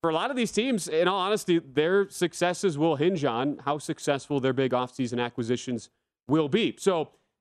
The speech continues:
these were all the big trades and signings you see from the offseason. Uh, let us start with the guy who is, is somehow not on at least, uh, this initial list in, uh, in Max Scherzer. And, uh, he, he, he was in an interesting spot 'cause he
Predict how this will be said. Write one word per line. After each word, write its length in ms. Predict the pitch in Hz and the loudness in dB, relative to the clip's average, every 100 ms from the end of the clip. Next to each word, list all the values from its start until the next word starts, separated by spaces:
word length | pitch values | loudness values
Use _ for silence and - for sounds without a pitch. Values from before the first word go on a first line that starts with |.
| _ 135 | _ 0
these 280 | 247 294 | 2 4
were 200 | 196 180 | 4 4
all 240 | 190 247 202 | 4 2 2
the 80 | 160 | 0
big 340 | 165 156 135 | 2 0 -2
trades 380 | - 160 156 131 | -2 0 0 -2
and 160 | 120 | -4
signings 340 | - 160 151 123 | -2 -2 -2 -6
you 60 | |
see 160 | 117 147 | -2 -2
from 160 | 135 120 | 0 0
the 80 | |
offseason. 560 | 131 120 - 165 135 120 - _ _ - | 0 0 0 2 2 0 -6 _ _ -4
Uh, 160 | 143 139 | -4 0
let 180 | 156 226 | -2 0
us 140 | 170 | -2
start 340 | - 190 190 | -2 0 0
with 200 | 165 160 | 2 0
the 80 | 139 | 2
guy 260 | 135 160 151 | 0 0 2
who 320 | 147 139 131 | 2 4 4
is, 300 | 123 127 147 | 2 0 -2
is 200 | 131 113 | -2 -2
somehow 360 | 165 165 151 127 | -2 0 0 -2
not 300 | 135 143 - 127 | -2 -2 -4 -2
on 320 | 131 120 101 _ _ _ _ _ - | -2 -2 -8 _ _ _ _ _ -8
at 100 | 131 | 0
least, 320 | 151 127 - | 0 0 0
uh, 140 | 113 107 | -2 2
this 340 | 156 - - - | 0 -2 -8 -4
initial 380 | 117 202 - 135 | 0 0 -2 -4
list 320 | 113 110 - | -4 -6 -4
in, 220 | 127 113 | -2 -2
uh, 180 | 113 104 90 | -2 -4 -4
in 100 | 110 | -2
Max 280 | 113 95 - | -2 -4 0
Scherzer. 440 | 190 131 98 110 | 0 0 -8 -10
And, 200 | 98 98 95 | -10 -16 _
uh, 80 | 95 110 | -16 -10
he, 120 | 113 | -6
he, 120 | 131 | -4
he 160 | 120 170 | 0 2
was 260 | 151 - - _ - | 0 -2 -16 _ -4
in 140 | 180 170 | 0 2
an 40 | |
interesting 360 | 170 165 160 151 | 2 0 -2 0
spot 280 | 160 175 - | 0 -2 -4
'cause 160 | 147 | 0
he 200 | 151 147 | 2 2